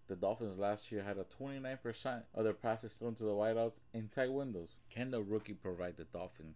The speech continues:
with more playmaking and opening up these windows that they no longer have to be twenty-nine percent throwing to tight windows? We have to wait and see. Camp is ready. Let's see the rookies play. Let's see the veterans play. Let's see. Let's watch what they could bring to the table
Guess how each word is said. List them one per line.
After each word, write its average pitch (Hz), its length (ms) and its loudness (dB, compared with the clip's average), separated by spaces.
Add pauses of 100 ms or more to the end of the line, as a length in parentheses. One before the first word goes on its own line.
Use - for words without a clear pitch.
with 98 320 4
more 98 220 0
playmaking 87 720 -6
and 82 80 -12 (100)
opening 98 400 -2
up 92 200 -4
these 92 120 -14
windows 90 380 -6
that 87 260 -6
they 113 120 -4
no 123 100 -4
longer 117 260 -4
have 107 200 -6
to 98 80 -10
be 95 160 -10
twenty-nine 92 380 -6
percent 87 420 -8
throwing 90 220 -6
to - 100 -20 (120)
tight 87 120 0
windows? 82 400 -12
We 110 140 0
have 104 160 4
to 101 140 -6
wait 92 180 0
and 87 140 -6
see. 85 340 -10 (280)
Camp 101 260 -2
is 90 140 -8
ready. 90 460 -2
Let's 104 200 0
see 104 140 -4
the 98 100 2
rookies 92 400 -4
play. 85 280 -4 (100)
Let's 98 220 -4
see 101 60 -6
the 95 100 -2
veterans 90 440 -4
play. 85 240 -2
Let's 90 220 -8
see. 113 260 -8
Let's 95 200 -4
watch 113 260 -2
what 107 160 -2
they 101 80 -2
could 95 220 -8
bring 101 140 0
to - 120 -10
the 95 60 -4
table 92 420 -2